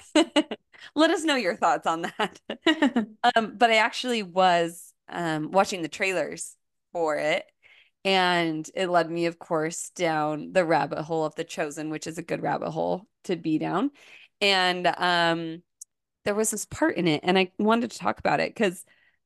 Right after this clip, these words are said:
Speaker 1: um, in the song, it says, "'Cause the one I follow was a rebel like me."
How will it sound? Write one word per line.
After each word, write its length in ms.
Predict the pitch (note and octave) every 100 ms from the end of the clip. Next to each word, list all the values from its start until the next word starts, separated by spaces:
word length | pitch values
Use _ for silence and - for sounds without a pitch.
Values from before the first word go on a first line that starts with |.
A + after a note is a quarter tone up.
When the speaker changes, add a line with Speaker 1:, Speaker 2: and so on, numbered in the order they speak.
| -
Speaker 1:
um, 260 | F3 E3+
in 140 | E3+ F#3+
the 100 | E3+
song, 460 | - G3 E3+ D#3+
it 220 | D#3+ E3+ E3+
says, 560 | - E3 D#3+ D#3 - - _ _ -
"'Cause 180 | G#3 G#3
the 100 | G3
one 220 | F#3 F#3
I 120 | F#3
follow 540 | - F3+ D#3+ D#3+ D#3
was 260 | D#3+ E3+ E3
a 80 | D#3+
rebel 280 | D#3 D3+ D#3+
like 200 | E3 -
me." 220 | -